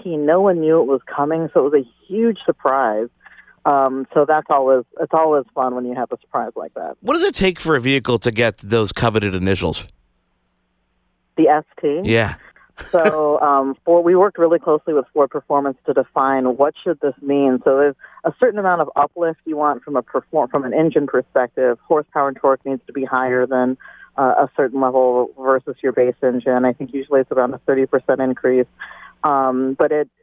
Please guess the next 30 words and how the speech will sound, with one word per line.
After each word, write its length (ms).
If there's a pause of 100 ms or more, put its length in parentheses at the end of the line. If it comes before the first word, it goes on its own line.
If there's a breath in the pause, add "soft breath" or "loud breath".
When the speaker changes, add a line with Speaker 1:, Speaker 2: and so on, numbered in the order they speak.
(140)
Speaker 1:
we 280
actually 640
have 300
a 80
lot 260
of 120
time 540 (180)
talking 300
about 180
it 160
for 80
utilities 840
in 100
particular, 560
right? 220
Because 340 (720 soft breath)
customers 520
expect 480
something 400
different 640 (300)
when 120
they're 120
drivi-, 460 (180)
driving 360
a 60
performance 640
S 100 (120)
U 140
V 380
Speaker 2:
Yeah. 200